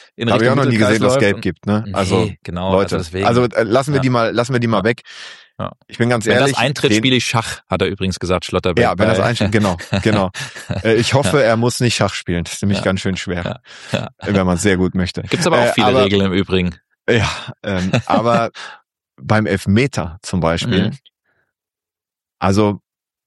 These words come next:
Speaker 2: da gibt's ja auch schon die Ansichten, dass Jablonski gemerkt hat, die rote Karte für Schlotterbeck hätte er, hätte er vielleicht geben müssen, ja.
Speaker 1: Mhm.
Speaker 2: Den Elfmeter hätte er meiner Meinung nach nicht geben müssen.
Speaker 1: Ehrlich jetzt, warum das denn?
Speaker 2: Ja, das ist mir viel zu wenig.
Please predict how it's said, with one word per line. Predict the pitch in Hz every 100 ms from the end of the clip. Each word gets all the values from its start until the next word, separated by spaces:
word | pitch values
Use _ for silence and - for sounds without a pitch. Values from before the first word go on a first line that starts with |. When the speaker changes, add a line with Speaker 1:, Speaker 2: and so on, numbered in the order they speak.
| _
Speaker 2:
da | 104
gibt's | 117 -
ja | 110
auch | 95 123
schon | - 117
die | 104
Ansichten, | 104 113 117 110 104
dass | 98
Jablonski | - 92 101 104 - 110
gemerkt | 101 101 113 -
hat, | 107
die | 104
rote | 98 107 107
Karte | 110 107 117
für | -
Schlotterbeck | - 113 - 107 101
hätte | 110 101
er, | 92 - -
hätte | 98 113
er |
vielleicht | - 101 98
geben | 101 117 127
müssen, | 131 - 139 -
ja. | 92 90 - _ _
Speaker 1:
Mhm. | 104 107 123 - _
Speaker 2:
Den | 101 92
Elfmeter | 90 101 104 107
hätte | 98
er | 92
meiner | 92 95
Meinung | 90 85 80
nach | 80 78
nicht | 85
geben | - - -
müssen. | - - -
Speaker 1:
Ehrlich | 208 233 143
jetzt, | - -
warum | 90 110
das | 135 165
denn? | - 80
Speaker 2:
Ja, | 65 - - -
das | 76 -
ist | 82
mir | 87
viel | - - 98
zu | - 80
wenig. | 82 87 -